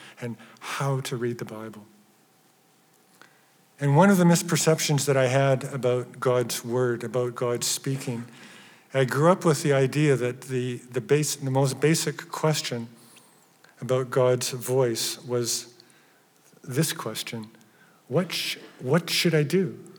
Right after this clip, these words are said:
What does God want me to do?" It was all about law for me. It was, it was all about commands.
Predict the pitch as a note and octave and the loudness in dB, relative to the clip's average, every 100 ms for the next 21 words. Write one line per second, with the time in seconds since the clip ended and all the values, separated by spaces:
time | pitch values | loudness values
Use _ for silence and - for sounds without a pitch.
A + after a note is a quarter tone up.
0 | - _ _ _ _ _ _ _ _ _ | -20 _ _ _ _ _ _ _ _ _
1 | _ _ - F3 F#3 G3 F3 E3 D#3+ D3+ | _ _ 2 2 4 6 6 6 4 2
2 | C#3+ D3 B2+ F3+ D#3+ - - - - _ | 2 -2 0 0 -2 -8 -20 -20 -20 _
3 | _ _ _ _ _ _ _ _ - C#3 | _ _ _ _ _ _ _ _ 2 6
4 | F#3+ G3+ F#3 D3+ B2+ D3 E3 E3 C3+ A#2+ | 8 10 8 8 6 6 4 -2 -6 -6
5 | A#2 A#2 A#2 - - - - C3+ F3+ F#3 | -6 -6 -8 -10 -18 -20 -4 2 4 8
6 | F3 F3 - - D#3 D#3 F3 C#3+ A#2 - | 6 6 0 4 8 10 10 8 0 -10
7 | - | -12